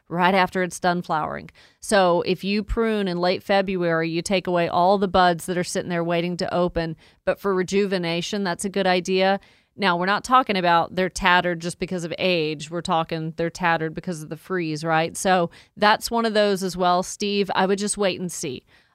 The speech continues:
Um, and the, the pruning guru, Rick Smith, was on, uh, a couple weeks ago, and then I'm going to re-air a lot of our conversation next Saturday. I hope you can tune in, 'cause he made a good point to leave some of that foliage that's brown and stuff. Leave that right now and don't prune,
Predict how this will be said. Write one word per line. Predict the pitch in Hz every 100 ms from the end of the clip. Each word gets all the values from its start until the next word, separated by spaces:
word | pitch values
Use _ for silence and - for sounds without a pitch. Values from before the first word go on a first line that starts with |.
| -
Um, | 202 190 180 -
and | 185 180
the, | 175 -
the | 170 180
pruning | - 240 240
guru, | 190 190 185 185
Rick | 170 196
Smith, | - 202 190 175 185
was | 180
on, | 180 175 170 170
uh, | - 175
a |
couple | 170 185 190
weeks | 185 -
ago, | 190 175 175 170
and | 180
then | 180
I'm | - 175
going | 175 180 175
to | 170 170
re-air | 180 185 139 180 175
a |
lot | 170 170
of | 170
our | 165
conversation | 160 185 170 170 180 170 175
next | 175 -
Saturday. | 190 175 165
I | 165
hope | 170 185
you | 185
can | 180
tune | - 185
in, | 180
'cause | 175 196
he | 262
made | 262 233
a | 208
good | 196
point | - 220 190 175 - - - _
to | 240
leave | 220 208 226 233 220
some | - 220
of | 202
that | 180 156
foliage | - 190 196 202 196 -
that's | 185 -
brown | - 180 180 190 202
and | 208
stuff. | - 214 208
Leave | 208 247 294
that | 240 208
right | - 175 -
now | 170 151 156
and | 160
don't | 196 -
prune, | - 208 185 170